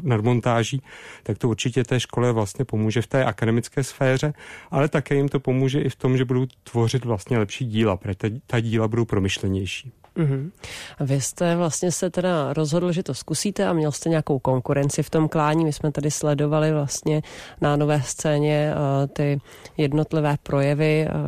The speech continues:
Speaker 2: lidí, kteří, eh, chtěli to zkusit, vlastně, eh, zvednout tuhle hozenou rukavici a být novým děkanem famu. Jak jste se cítil v té konkurenci? Koho jste třeba vnímal jako silného konkurenta?
Speaker 1: Určitě jsem vnímal jako silného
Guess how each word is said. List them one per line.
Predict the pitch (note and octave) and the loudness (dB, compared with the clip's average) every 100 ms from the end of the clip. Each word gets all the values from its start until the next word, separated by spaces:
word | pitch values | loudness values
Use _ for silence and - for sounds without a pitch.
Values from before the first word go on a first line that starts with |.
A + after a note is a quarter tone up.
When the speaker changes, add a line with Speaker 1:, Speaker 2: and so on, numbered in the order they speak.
| C#3+ C#3+ - | -4 -4 -4
Speaker 2:
lidí, | D#3 D3 D3 | -6 -4 -4
kteří, | D#3 C#3+ D#3 D3 | -2 0 0 -2
eh, | C3+ B2+ D3 | -2 -4 -8
chtěli | - - D3+ C#3+ D3 D#3+ | -14 -4 -2 0 -2 -2
to | D#3+ | -4
zkusit, | - D3+ - C3 - - | -2 -4 -2 -2 -4 -4
vlastně, | D3 C#3+ D#3 D3 - | -4 -2 0 0 -2
eh, | D3+ D#3 D3+ C#3+ D3+ D3+ | -4 -4 -4 -4 -6 -8
zvednout | - D3+ D3+ D3+ | -4 0 2 0
tuhle | D3 D3+ | 0 -2
hozenou | D3+ D3+ D3+ D#3+ | 0 0 0 0
rukavici | D3+ D3+ C#3 - C#3+ C#3+ | 0 -2 -2 -4 -4 -2
a | D3+ | -2
být | C#3+ D3+ | -2 0
novým | D3+ D3+ | 0 2
děkanem | D3 D3+ D3 | 0 0 0
famu. | C#3+ D3+ D3+ | 0 0 0
Jak | B2+ | -2
jste | - D#3+ | -4 -2
se | E3+ | -2
cítil | F#3+ F#3+ D#3 | -4 -2 -2
v | |
té | - D3 | -2 -2
konkurenci? | D3+ D3 C#3+ C#3 - | -2 -2 0 -2 -2
Koho | C#3+ C#3+ | -4 -4
jste | C3+ D3+ | -2 -4
třeba | - D3+ D3+ | -2 0 2
vnímal | D3+ D3 D3 | 2 2 2
jako | C#3+ D3 | 0 -2
silného | - D3+ C#3+ D3+ D3 | -2 0 2 0 0
konkurenta? | C#3 C#3+ - D3+ E3+ - - - - G#2 | -2 -4 -4 -6 -8 -12 -20 -20 -8 -6
Speaker 1:
Určitě | F#2+ G#2+ G2+ | -4 0 0
jsem | A#2+ A2+ | 2 0
vnímal | G#2 G#2+ G2+ G#2 | 2 2 2 2
jako | G2 A2+ | 0 -4
silného | - G#2+ G2+ A#2+ | -2 0 2 0